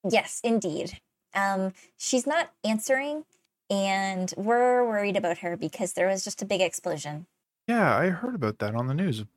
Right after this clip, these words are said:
Speaker 2: bunch of people were rushed to the hospital. Um,
Speaker 1: Yeah, we were sent by one of her, her friends,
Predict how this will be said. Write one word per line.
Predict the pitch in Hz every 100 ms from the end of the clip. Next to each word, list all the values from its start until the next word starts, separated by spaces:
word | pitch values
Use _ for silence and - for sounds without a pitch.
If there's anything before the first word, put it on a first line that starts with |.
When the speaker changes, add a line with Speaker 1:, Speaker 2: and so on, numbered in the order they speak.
| -
Speaker 2:
bunch | 175 175
of | 127
people | 180 - 101
were | 101
rushed | 107 110 -
to |
the | 117
hospital. | 120 135 - 95 95 - - _ _
Um, | 123 147 160 165
Speaker 1:
Yeah, | 262 240 214
we | 214 254
were | 262
sent | 254 277 277
by | 277 247
one | 214 214
of | 208
her, | 214 196 185 -
her | 196
friends, | 180 190 180 165 156